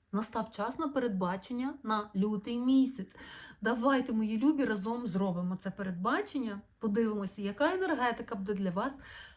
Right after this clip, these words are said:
найважливіша, які важливі події будуть відбуватися в вашому житті в лютому місяці. Своє передбачення я буду робити традиційно на трьох колодах, але одну колоду я замінила.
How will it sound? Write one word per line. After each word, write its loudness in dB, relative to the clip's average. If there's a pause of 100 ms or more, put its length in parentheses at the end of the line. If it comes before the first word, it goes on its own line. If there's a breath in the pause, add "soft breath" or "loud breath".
найважливіша, 2
які 6
важливі 2
події -4
будуть -8
відбуватися -2
в -4
вашому -2
житті -2
в -4
лютому 0
місяці. 0 (760 loud breath)
Своє 0
передбачення 4
я 6
буду 2
робити 2
традиційно 2
на 4
трьох 0
колодах, 0 (340)
але 2
одну 2
колоду -2
я -2
замінила. 2